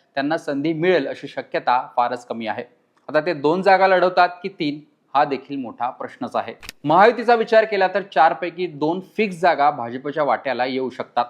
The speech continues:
आता या दोन जागांवर कुणाला संधी द्यायची हा मोठा प्रश्न भाजपसमोर आहे. भाजपचा विचार केला तर नेहमीच भाजपकडून धक्का तंत्राचा वापर केला जातो. राज्यसभा असो वा विधान परिषद नेहमी होतो. यावेळी सुद्धा जी चर्चेतली नावं आहेत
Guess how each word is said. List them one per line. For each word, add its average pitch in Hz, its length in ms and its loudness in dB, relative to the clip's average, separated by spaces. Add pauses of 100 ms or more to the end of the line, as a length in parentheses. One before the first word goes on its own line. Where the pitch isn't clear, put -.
(300)
आता 151 180 4
या 214 100 8
दोन 208 280 0
जागांवर 202 420 4
कुणाला 180 340 -2
संधी 170 320 -4
द्यायची 160 380 -2
हा 156 140 -2
मोठा 151 280 -2
प्रश्न 165 380 -8
भाजपसमोर 165 640 -2
आहे. 120 180 2 (400)
भाजपचा 175 400 2
विचार 185 280 0
केला 175 240 0
तर 175 200 -4
नेहमीच 151 380 -6
भाजपकडून 151 680 -4
धक्का 123 380 -2
तंत्राचा 131 420 -4
वापर 135 300 -2
केला 156 220 -2
जातो. 143 340 -4 (300)
राज्यसभा 156 520 0
असो 156 200 -2
वा 170 100 0
विधान 151 280 -2
परिषद 160 380 -4
नेहमी 175 280 -4
होतो. 135 300 -6 (280)
यावेळी 185 260 6
सुद्धा 196 320 0
जी 185 160 -6
चर्चेतली 175 500 -4
नावं 156 280 2
आहेत 143 180 2